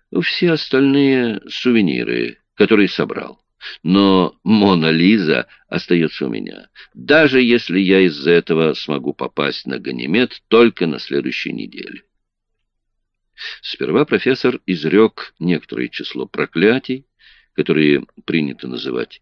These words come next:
космическими, хотя, честное слово, они мало чем отличаются от земной ругани.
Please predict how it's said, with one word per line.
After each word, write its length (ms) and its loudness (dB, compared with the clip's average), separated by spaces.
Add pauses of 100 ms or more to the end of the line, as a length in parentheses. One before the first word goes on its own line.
космическими, 720 -10 (460)
хотя, 240 2
честное 340 -2
слово, 300 -2
они 160 0
мало 280 -2
чем 200 -6
отличаются 640 0
от 200 -8
земной 340 -10
ругани. 380 -4